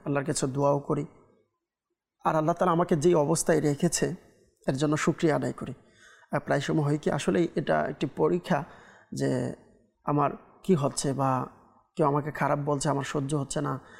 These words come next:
আমাকে অনেক কিছু বলছে, আমি কিভাবে সহ্য করব, আহ, আমার অনেক লজ্জা লাগে। তো দেখেন ইনশাআল্লাহ এগুলোর ক্ষেত্রে কেউ কিছু বলুক বা নাই বলুক, আপনাকে যেই যাই বলুক, আপনি যখন ধৈর্য ধারণ করবেন ইনশাআল্লাহ আজ্জা ওয়া জাল, ধৈর্য ধারণের ফল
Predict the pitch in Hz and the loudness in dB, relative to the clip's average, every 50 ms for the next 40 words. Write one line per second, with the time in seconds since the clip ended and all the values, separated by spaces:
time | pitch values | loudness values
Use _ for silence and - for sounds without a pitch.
0 | - - - - - 151 - 147 147 143 143 - 156 - 156 135 156 165 139 135 | -20 -16 -8 -2 -2 0 2 2 2 2 0 -4 -4 -4 -4 -4 -2 -2 -2 -2
1 | 131 - 143 135 131 135 - - 147 147 147 151 - 147 127 120 151 135 151 139 | -2 -2 -2 -2 -2 -2 -2 0 0 0 0 -2 -4 -6 -6 -4 -4 -4 -4 -4
2 | 135 131 135 135 - - - - - - - - - 143 135 135 135 135 135 139 | -2 -2 -4 -6 -8 -10 -20 -20 -20 -20 -16 -8 -4 -2 -2 0 0 -2 -2 -4
3 | 139 139 - - 196 - - - 151 147 139 - 117 143 143 135 135 156 143 147 | -4 -8 -14 -18 -20 -12 -4 0 0 0 0 2 0 0 0 2 2 2 2 2
4 | 139 131 131 127 - - - - - - _ - - 139 139 143 143 - - 208 | 0 0 -2 -6 -8 -12 -20 -20 -20 -20 _ -8 -6 -4 -2 -2 0 0 2 2
5 | 190 160 - 165 151 147 143 147 139 151 147 165 156 156 - - - - 180 160 | 2 2 0 0 0 0 -2 -2 -2 -2 -2 -2 -2 -4 -10 -14 -4 -2 -2 0
6 | - 175 175 165 - 180 160 143 143 165 - 170 147 135 156 160 190 233 247 196 | 2 2 0 2 2 2 2 2 2 0 0 0 0 0 0 2 2 2 0 0
7 | - - - - - 160 139 139 131 135 135 135 131 139 143 139 143 143 - - | -4 -12 -18 -10 -4 -2 -2 -2 -2 -2 -4 -4 -4 -2 -2 -4 -4 -6 -8 -18
8 | - - - - - - _ - - - - 156 - - 165 151 165 170 139 143 | -20 -20 -20 -20 -20 -20 _ -20 -16 -8 -8 -6 -2 -2 0 2 2 0 4 4
9 | 185 220 226 180 180 160 135 143 135 131 - - - _ - 156 - - 180 165 | 4 4 6 6 4 4 2 0 -4 -4 -6 -10 -14 _ -6 -6 0 2 2 4
10 | 180 180 - 185 151 151 - - - - 156 135 143 151 156 160 180 196 170 175 | 4 4 4 2 0 0 -4 -14 -14 -8 -2 0 0 0 2 4 2 4 4 4
11 | 156 156 156 151 - - 147 139 147 156 180 - - - - - _ _ - 170 | 2 2 0 -2 -2 -2 -2 -2 -2 -4 -6 -8 -14 -20 -20 -20 _ _ 0 0
12 | 156 151 - - 156 147 147 147 143 143 135 151 147 147 143 139 170 185 - - | 0 2 2 0 0 2 2 0 0 0 0 0 2 2 2 0 -2 -4 -4 -6
13 | - - 139 143 151 151 160 160 185 175 165 160 156 160 160 160 147 - - - | -10 -4 -2 0 0 0 2 2 2 4 4 4 4 4 2 0 0 -2 -2 2
14 | 170 175 175 - | 4 4 4 2